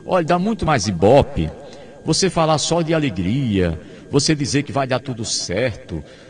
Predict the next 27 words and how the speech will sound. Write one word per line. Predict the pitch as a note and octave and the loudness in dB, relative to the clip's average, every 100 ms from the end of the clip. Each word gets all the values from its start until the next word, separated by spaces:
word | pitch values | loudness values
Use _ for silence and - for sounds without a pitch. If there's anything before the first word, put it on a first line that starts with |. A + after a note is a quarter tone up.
| - | -2
você | A#2 - D#3 | 0 2 2
dizer | C3+ C#3 | 0 0
que | C#3+ | 0
já | A2+ C3 | 2 2
deu | A#2+ | 0
certo. | G#2 - G2 A#2+ G#2 - E2 - - - | -2 -2 -2 -2 -2 -6 -10 -10 -18 -8
É, | - G#3+ G#3 | -6 -2 0
é | |
muito | A#3+ C#4 A3 | 0 -2 2
bom, | B2+ D3+ C3 | 4 6 6
alisa | E3+ G3+ G3+ F#3 D3+ D#3+ | 4 4 2 2 4 4
o | C3+ | 6
ego, | B2+ C#3+ B2+ A#2+ B2 - - - | 6 6 2 0 -2 -4 -16 -4
é, | B2+ C3+ | 0 0
conforta, | C3 F#3 E3+ - C#3 C#3+ A2+ C#3+ | 0 0 0 0 4 4 2 0
dá | C#3 | 0
muita | C#3+ E3 E3+ | 0 0 0
esperança, | - E3 A#2 G#2+ F#2 | 0 2 4 2 0
mas | C#3+ F3+ D#3 | 0 2 4
eu | G#3+ | 4
prefiro, | A3+ F3 - B2 B2+ B2 | 4 0 4 6 6 6
é | E3+ | 6
a | F3+ | 6
minha | F#3+ G#3 | 6 6
linha | F#3 F#3 A3+ | 6 4 6
de | G#3 | 6
raciocínio, | F#3+ F3+ F#3+ F3+ - A2 G#2 F#2 | 6 4 2 0 0 0 0 -2